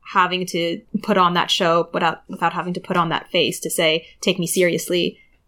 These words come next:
They see what you can do and they do take you seriously. And that's the nicest bit 'cause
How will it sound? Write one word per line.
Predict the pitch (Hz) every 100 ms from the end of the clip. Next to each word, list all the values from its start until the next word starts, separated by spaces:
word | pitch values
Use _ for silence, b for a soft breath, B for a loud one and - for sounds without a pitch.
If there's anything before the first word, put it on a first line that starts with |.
| - -
They | 165
see | - 202
what | 185
you | 175
can | 180
do | 170
and | 165
they | 156
do | 175
take | 175 147
you | 165
seriously. | - 160 160 - 170 165 165
And | -
that's | 160 160 -
the | 185 180
nicest | 170 165 160 -
bit | 170 -
'cause | 175